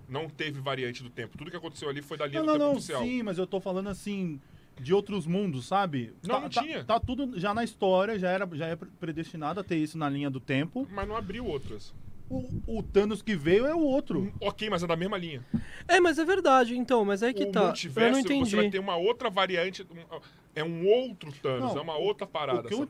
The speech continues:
Speaker 2: entendi, o que eu entendi é que é uma linha que deve ser seguida.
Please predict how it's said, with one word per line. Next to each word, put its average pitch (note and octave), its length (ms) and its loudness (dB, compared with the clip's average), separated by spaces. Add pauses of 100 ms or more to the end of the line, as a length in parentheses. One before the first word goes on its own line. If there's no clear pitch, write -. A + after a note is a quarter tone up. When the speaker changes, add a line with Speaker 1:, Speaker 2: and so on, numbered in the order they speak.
(100)
Speaker 2:
entendi, E3+ 460 -4
o - 80 -6
que - 140 -12
eu G#3 60 -6
entendi F3 560 -6
é C3 160 -4
que - 120 -8
é D#3 40 -4
uma F#3 200 -4
linha D#3+ 420 -6 (1040)
que - 100 -18
deve D#3 260 -2
ser F#3 140 -4
seguida. C#3+ 520 -8